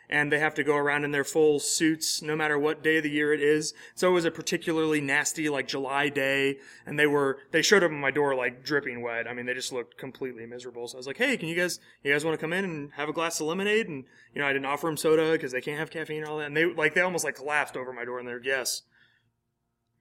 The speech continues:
And I began a friendship with them. They came by my house every now and again, and we talked about the, you know, well, Mormons would say they're Christians. I would say they're not, and we'll get to that.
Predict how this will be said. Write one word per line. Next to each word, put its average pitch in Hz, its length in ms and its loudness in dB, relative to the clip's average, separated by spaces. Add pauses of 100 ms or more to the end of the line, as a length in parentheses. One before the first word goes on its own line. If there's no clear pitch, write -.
And 160 80 0
I 185 60 4
began 233 180 6
a 208 60 0
friendship 254 280 0
with 185 140 2
them. 175 380 -2
They 180 120 4
came 196 200 -2
by 196 100 2
my 190 80 -2
house 170 240 -2
every 170 140 -2
now 160 100 -4
and 165 80 -4
again, 165 160 -2
and 170 80 -4
we 190 80 -4
talked 151 400 -6 (260)
about 156 280 0
the, 160 180 0
you 151 60 -12
know, 139 340 -6
well, 123 220 -12 (640)
Mormons 180 320 4
would 139 80 -8
say 151 100 8
they're 135 100 0
Christians. 143 340 -4
I 123 60 -4
would 123 100 -6
say 123 100 -4
they're 135 80 -6
not, 135 200 -4
and 127 100 -8
we'll 131 80 -4
get 131 120 -8
to 123 80 -10
that. 131 260 -4